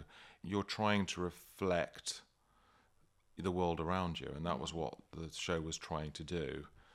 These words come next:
And that's why I think it was successful, because it, it satirized situations and,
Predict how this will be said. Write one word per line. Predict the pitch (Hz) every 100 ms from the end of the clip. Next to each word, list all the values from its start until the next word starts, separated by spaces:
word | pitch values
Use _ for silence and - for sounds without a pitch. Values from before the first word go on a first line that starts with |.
| - - _ -
And | 87 85
that's | - -
why | - 80 80 78
I | 78
think | 82 80
it | 73
was | 78
successful, | - - - 120 - - -
because | 80 - 76 76
it, | 78 - - -
it | 85
satirized | - 85 - 78 78 69 69 69 - - - -
situations | - - - 78 78 - 78 76 73 76 71
and, | 73 - -